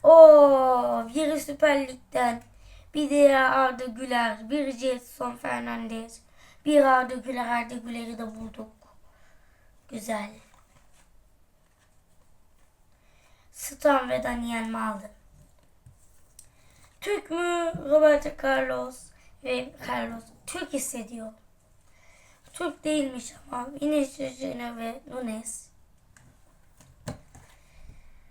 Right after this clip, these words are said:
İki tane, üç tane aldım. Biri Dembaba. Beşiktaşlıların sevdiği Dembaba.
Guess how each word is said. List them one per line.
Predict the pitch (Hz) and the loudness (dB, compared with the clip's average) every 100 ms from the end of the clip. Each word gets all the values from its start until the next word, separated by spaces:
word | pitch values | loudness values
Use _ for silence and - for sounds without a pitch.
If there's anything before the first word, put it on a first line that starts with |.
| - _ _ - _ _ _ _ _ - | -20 _ _ -20 _ _ _ _ _ -18
İki | 294 311 | -12 -8
tane, | 294 269 262 277 | -2 0 0 -4
üç | 330 - | -6 -6
tane | - 269 262 | -2 -2 0
aldım. | 254 247 247 247 247 - | -2 -4 -6 -6 -8 -10
Biri | 349 320 302 | -8 -6 4
Dembaba. | 311 294 277 277 254 254 220 214 - - _ _ _ _ - | 6 6 4 2 2 -2 -2 -6 -12 -20 _ _ _ _ -10
Beşiktaşlıların | - 294 294 294 - 277 269 277 277 262 262 254 | -2 -2 -2 -4 0 0 -2 0 2 2 0 -2
sevdiği | 247 262 247 247 240 | -4 -4 -4 -12 -8
Dembaba. | 254 247 247 247 233 226 226 | -4 -4 -4 -6 -4 -6 -8